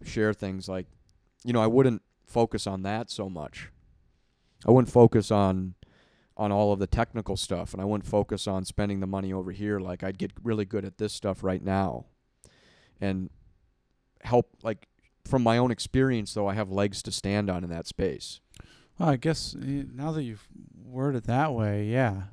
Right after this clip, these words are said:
Speaker 2: yeah.
Speaker 1: Um, a-, and it's not about, and, like, the guys that I ask for, for, for guidance, like, they're just sharing their experience with me, and they're, they're letting, they're sharing what they see about what I'm talking about with me.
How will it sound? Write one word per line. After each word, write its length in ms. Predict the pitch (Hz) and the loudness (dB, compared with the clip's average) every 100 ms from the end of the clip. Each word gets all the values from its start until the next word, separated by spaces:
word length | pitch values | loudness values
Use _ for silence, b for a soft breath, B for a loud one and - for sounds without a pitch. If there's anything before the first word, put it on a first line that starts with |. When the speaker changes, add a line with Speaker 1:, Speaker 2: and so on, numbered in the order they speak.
| - | -16
Speaker 2:
yeah. 380 | 131 120 120 101 104 - _ _ _ _ _ - | -4 0 0 -2 -8 -18 _ _ _ _ _ 0
Speaker 1:
Um, 180 | 139 - | 0 0
a-, 160 | 151 | 0
and 120 | 165 | 2
it's 120 | 151 165 | 2 4
not 180 | 170 | 6
about, 280 | 151 135 127 - | 8 8 6 2
and, 80 | 131 | 0
like, 160 | 131 | 0
the 80 | 135 | 2
guys 280 | 139 143 139 | 4 4 2
that 100 | 113 | 0
I 160 | 113 | 2
ask 340 | 117 107 107 - | 2 0 -2 -4
for, 420 | 110 104 101 101 _ | 0 2 0 -2 _
for, 140 | 110 95 - | -10 -10 -10
for 200 | - 104 | -4 -4
guidance, 500 | 98 101 107 98 - | -2 -2 -2 -4 -4
like, 180 | 95 - | -6 0
they're 140 | 123 | 0
just 180 | 127 127 | 2 -2
sharing 340 | - 117 113 | 0 0 2
their 120 | 104 98 | 0 -4
experience 520 | - - 104 104 - | -6 -4 -2 -2 -4
with 200 | 98 - | -8 -8
me, 140 | 90 | -8
and 100 | 92 | -4
they're, 240 | 98 98 - _ - _ b b b b | 0 0 -2 _ -20 _ b b b b
they're 260 | 110 104 - | 2 2 0
letting, 440 | 120 117 117 107 101 - - _ - | -2 0 2 -2 -4 -10 -20 _ -6
they're 140 | 117 | -6
sharing 460 | - 131 127 120 107 | -2 -2 0 0 -2
what 160 | 107 | -2
they 140 | 110 107 | 0 0
see 520 | - 117 107 104 92 _ _ _ | 0 0 0 -2 -6 _ _ _
about 220 | 101 101 95 | -2 2 2
what 100 | 98 | 2
I'm 180 | 107 | 0
talking 380 | - 95 95 92 | 0 0 0 -6
about 260 | 92 95 80 | -4 -2 0
with 180 | 95 - | -4 -6
me. 260 | 67 - | -12 -16